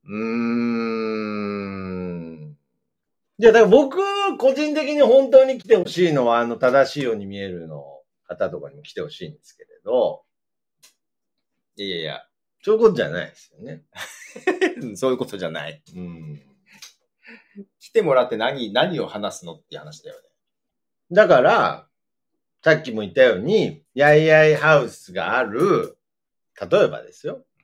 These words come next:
Speaker 1: なんであのカフェがある。で、僕は今、美濃加茂、岐阜にも、ちょっと、なんであのぎ村を作ってる。
Speaker 2: うん。
Speaker 1: で、九州に、その、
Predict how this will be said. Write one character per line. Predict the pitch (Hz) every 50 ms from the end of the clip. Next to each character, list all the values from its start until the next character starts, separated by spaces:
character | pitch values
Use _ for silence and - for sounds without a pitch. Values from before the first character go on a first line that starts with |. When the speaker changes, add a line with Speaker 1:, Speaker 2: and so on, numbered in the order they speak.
| _ _ _
Speaker 1:
な | 95 95
ん | 101
で | 98
あ | 98 95
の | 95 101 90
カ | - 123 113
フ | 98 104
ェ | 92
が | 92 92 107
あ | 120 123
る。 | 127 190 254 233 170 117 90 76 - 101
で、 | 113 113
僕 | 104 107 101 113
は | 107 110
今、 | 110 107 98 95
美 | 98 98
濃 | 101 101 101 98
加 | - 110 101 101
茂、 | 101 101 101 101 92
岐 | 92 104 95
阜 | 87 104 107
に | 107 110 110
も、 | 104 92 85 - _ _ _ _ _ _ _ _ _ _ _ _ _ _
ち | -
ょ | 90
っ | 80
と、 | - 82 80 87 95
な | 98 95
ん | 95 92
で | 90
あ | 90
の | 92 98 92
ぎ | 90 95 98 95 92 95 - _ _ _ _ _ _ _ 95
村 | 98 98 92 92 92 92 90
を | 90 92 90 -
作 | - - - 120
っ | -
て | _ - 87 80
る。 | - 170 214 196 123 87 78 - _ _
Speaker 2:
う | 82
ん。 | 78 - _ _ _ _ _ _ _ _ _ 151
Speaker 1:
で、 | 151 147 151
九 | - 220 208 170
州 | 151 - 170 165 160
に、 | 175 220 269 285 220 131 95 - - _ _ _ _
そ | _ _ _ 113
の、 | 107 107 101 95 92 -